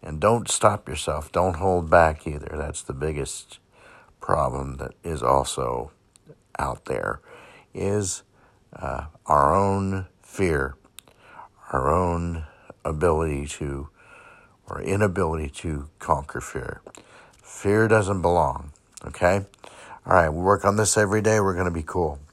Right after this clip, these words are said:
all right? Um, we do have a schedule, sports scoreboard from last night. N B A action to start with.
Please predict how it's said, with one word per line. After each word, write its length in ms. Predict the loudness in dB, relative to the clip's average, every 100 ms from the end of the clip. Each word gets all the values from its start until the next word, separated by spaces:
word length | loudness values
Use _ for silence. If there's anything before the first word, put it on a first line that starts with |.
| -20 -20 -10
all 80 | -2
right? 280 | 0 0 -2 -12 _ -20 -20 -20 -20 -20 _ 6
Um, 600 | 10 12 12 12 8 0 -10
we 180 | -4 -2
do 160 | 0 4
have 260 | 6 6
a 100 | 6
schedule, 540 | 2 -2 -2 -2 -4 -8
sports 420 | -8 0 0 0
scoreboard 920 | -8 -2 0 0 0 2 2 2 -6 -12 _ _ -20 -20 _ _
from 640 | -10 0 2 2 2 -2 -6 _
last 640 | 2 8 8 8 6 0 -4
night. 480 | 0 2 0 -2 -12 _ _ _ _ _ _ -8
N 160 | -4 -2
B 200 | 0 2
A 220 | 2 2
action 400 | 2 0 -6 -10
to 60 | -10
start 360 | -2 -2 -2
with. 280 | -2 -2